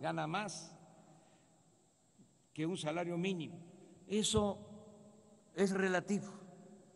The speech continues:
con todo respeto. Sí, de la frontera donde se paga mejor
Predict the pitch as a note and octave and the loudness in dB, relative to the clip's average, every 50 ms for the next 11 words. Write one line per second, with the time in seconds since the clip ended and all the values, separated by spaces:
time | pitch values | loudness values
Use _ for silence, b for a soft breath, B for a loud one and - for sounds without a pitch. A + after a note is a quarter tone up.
0 | - - - - - - - _ _ - - - B2+ B2+ B2 E3 E3+ E3+ D#3+ C#3+ | -20 -20 -20 -20 -20 -20 -20 _ _ -16 -8 -4 -4 0 4 4 4 4 4 2
1 | D3 C#3+ - - E3 - - - - - - - - - - - - - - - | 0 -4 -6 -6 -8 -8 -8 -10 -16 -18 -20 -20 -20 -20 -20 -20 -20 -20 -20 -20
2 | - - - - - - - _ _ _ _ _ - - A3 B3 C4+ A#3+ E3+ - | -20 -20 -20 -20 -20 -20 -20 _ _ _ _ _ 0 4 4 6 4 4 2 -2
3 | - - - - - - - - - - - - - A2+ B2+ D3 C#3+ D3+ C3+ A#2+ | -8 -14 -16 -18 -20 -20 -20 -20 -20 -20 -20 -20 -6 -2 0 0 2 2 0 0
4 | C#3+ C#3+ C#3+ - G3 G#3+ A3+ A#3 A3 F#3 - - - - - - - - - C3 | 0 -2 -2 2 4 4 4 4 2 0 -2 -8 -14 -18 -18 -20 -16 -10 -8 -6
5 | C3+ C3+ C3 - G#2+ - E3+ F3 E3+ F3 D#3+ D3+ C#3+ - - F#3 G3+ G3+ | -4 -4 -4 -4 -2 2 2 2 4 4 2 0 -2 -2 2 2 2 2